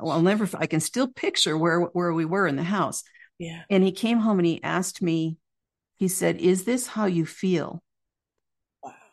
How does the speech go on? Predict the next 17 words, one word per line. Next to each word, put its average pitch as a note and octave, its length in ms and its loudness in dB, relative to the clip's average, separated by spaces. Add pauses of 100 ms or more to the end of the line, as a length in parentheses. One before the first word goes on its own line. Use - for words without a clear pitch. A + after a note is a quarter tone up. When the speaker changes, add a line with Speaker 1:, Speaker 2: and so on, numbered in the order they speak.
(120)
Speaker 1:
And E3+ 140 6
the E3 60 4
tears A#3 360 2
came, G3 360 0
and E3+ 140 2
I E3+ 140 2
said, E3 440 -2 (1000)
"Yes, E3 520 0 (640)
because F#3 640 2
Speaker 2:
Wow. - 60 -18 (640)
Speaker 1:
I F#3+ 120 6
don't G#3 220 6
understand. G3 800 -2 (1040)
Speaker 2:
Yeah. - 80 -6
Speaker 1:
You G3+ 60 6
know, E3+ 380 4
what, A3+ 360 2